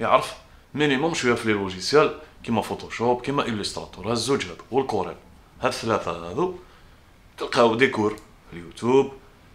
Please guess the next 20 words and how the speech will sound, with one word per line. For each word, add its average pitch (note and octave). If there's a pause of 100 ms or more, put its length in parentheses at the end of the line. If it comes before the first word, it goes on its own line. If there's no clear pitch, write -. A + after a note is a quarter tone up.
(280)
اللي A3+
يهضروا C3+
بزاف C3
وعلى A#2+
الصوالح G#2
هادو، A#2 (440)
ويفهموكم A#2
ويقربكم G2+
وهادي F2+
وهادي، F#2
بالعربية C3+
ولا B2+
بلونجلي A2+
ولا G#2
ب-، F#2
ب-، F#2+
بالقبيلية، A2 (680)
ما F3+
يهمناش. A2+
ليسونسيال C#3